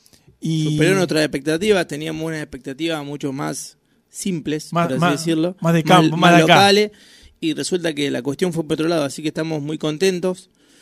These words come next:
Speaker 2: Nos gustaría que esas personas que nos escucharon, que nos escuchan,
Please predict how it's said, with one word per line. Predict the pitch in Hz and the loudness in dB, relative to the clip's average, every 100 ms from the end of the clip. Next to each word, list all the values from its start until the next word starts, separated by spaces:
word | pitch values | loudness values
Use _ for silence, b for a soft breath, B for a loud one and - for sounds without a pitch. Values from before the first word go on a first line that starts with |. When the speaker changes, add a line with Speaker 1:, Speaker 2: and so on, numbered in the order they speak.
| b b | b b
Speaker 2:
Nos | 147 | 4
gustaría | 160 170 185 240 214 | 6 6 6 4 4
que | 180 196 | 4 2
esas | 202 | 2
personas | 180 165 196 185 | 0 0 0 -2
que | 160 | -4
nos | 151 143 | -4 -6
escucharon, | - 165 220 214 170 | -4 -2 0 -2 -4
que | 143 | -8
nos | 135 | -10
escuchan, | 139 - 226 - 233 | -8 -2 0 2 0